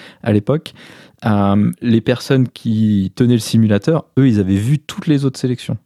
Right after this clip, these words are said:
Donc, ils savaient exactement les exercices, ils connaissaient tous les gens qui faisaient passer le simu <laughs> par leur prénom et leur nom de famille et un peu les attendus.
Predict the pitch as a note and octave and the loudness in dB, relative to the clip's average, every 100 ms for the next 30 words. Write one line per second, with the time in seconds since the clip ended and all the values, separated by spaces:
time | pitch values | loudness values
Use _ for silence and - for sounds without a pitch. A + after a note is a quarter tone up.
0 | - G#2+ B2+ - A2+ G#2+ G2+ G#2+ E3 - | -4 -4 -2 -2 0 0 0 0 -2 -2
1 | C#3 C3+ B2+ A2+ A#2 A#2 A#2+ G#2+ - G2+ | 0 2 2 2 2 0 0 -6 -6 -2
2 | G#2+ G#2+ G#2 G#2+ G2+ _ _ F#3 E3 C3+ | 2 2 0 -4 -6 _ _ -4 0 0
3 | C3+ C3 B2+ A#2+ A2+ A2+ - A#2 - - | 0 -2 -4 -4 -2 -2 -2 -4 -4 -4
4 | F3 - - G#2+ A2 - - A2+ A2+ D3+ | -6 -4 -4 -2 -4 -6 -4 -2 0 -2
5 | - - - - A2+ - - A#2 A2 G#2+ | -6 -18 -14 -12 -10 -4 0 0 0 -2
6 | G2+ A2+ C3 - A2 A2 A2 A2 A2+ C3+ | 0 2 2 2 2 2 2 0 0 2
7 | B2 A2 A2 A#2 G#2+ | 2 2 0 0 -2